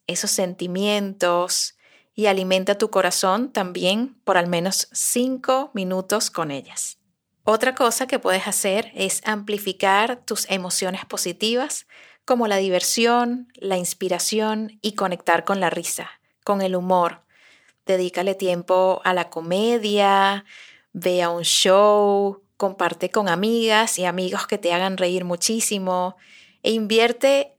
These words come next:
tu presencia y tu energía disfrutando esas emociones. Este tipo de acciones te ayudan a conectar con tu corazón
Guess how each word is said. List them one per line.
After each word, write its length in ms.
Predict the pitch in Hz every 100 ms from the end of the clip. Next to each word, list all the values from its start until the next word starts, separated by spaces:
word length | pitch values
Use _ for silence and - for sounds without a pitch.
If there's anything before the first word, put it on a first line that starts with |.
| _
tu 180 | - 196
presencia 920 | - 165 - 202 254 311 320 339 370 -
y 120 | 220
tu 140 | 208 185
energía 720 | 165 156 220 254 302 349 349
disfrutando 1300 | 190 196 - - 190 175 - 202 220 226 226 247 254
esas 420 | 180 165 185 180 -
emociones. 760 | 196 170 - 151 143 - - - _ _
Este 280 | 185 196 254
tipo 260 | 269 262
de 80 | 285
acciones 640 | 269 - 214 190 214 -
te 80 | -
ayudan 380 | 190 185 185 196
a 100 | 208
conectar 420 | 190 170 - 170
con 160 | - 196
tu 120 | 185
corazón 840 | 180 165 - 196 208 226 240 254